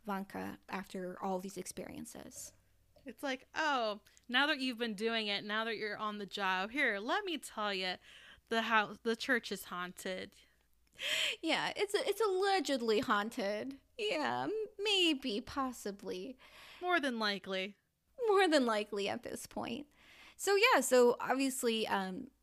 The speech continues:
Speaker 1: they are both starting to get intrigued and a little scared. So the two of them decide that at eleven P M each night,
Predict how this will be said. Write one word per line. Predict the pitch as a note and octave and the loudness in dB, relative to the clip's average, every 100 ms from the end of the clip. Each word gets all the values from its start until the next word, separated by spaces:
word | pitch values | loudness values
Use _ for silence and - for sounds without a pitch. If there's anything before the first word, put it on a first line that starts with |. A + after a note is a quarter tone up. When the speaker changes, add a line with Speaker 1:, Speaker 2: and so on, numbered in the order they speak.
| - | -8
Speaker 1:
they | A3+ C4+ | 0 6
are | C#4 | 8
both | C4 C#4+ D#4+ | 8 8 6
starting | C#4+ C#4+ C#4+ | 0 2 2
to | C#4 | 2
get | A#3+ - A2+ | 0 -2 -6
intrigued | - A#3 - A#3 A3 C4+ - | -4 -4 -2 -4 -2 -4 -2
and | B3+ | 0
a | G#3+ | 0
little | G3+ A3+ | -2 -4
scared. | - F#3+ F#3+ G3+ C4+ D4+ - - - | -4 -4 -4 -2 -4 -4 -12 -20 -18
So | - B3 | 0 4
the | A#3 | 4
two | B3 C#4 | 2 2
of | C#4+ C4 | 2 4
them | B3 | 4
decide | A#3+ A#3 - G#3 G3+ G#3 | 4 0 -2 -2 -2 -2
that | G#3 G3+ - | -4 -4 -2
at | G#3+ | -2
eleven | G#3 A3 C#4+ D4+ D4 | 0 4 4 6 4
P | D4 A#3+ G#3+ | 4 0 0
M | G3+ G3+ G3 - _ | 0 -4 -6 -16 _
each | A#3 B3+ - | -2 0 0
night, | A3+ C4 C#4+ A#3+ - - | 2 2 2 0 -4 -16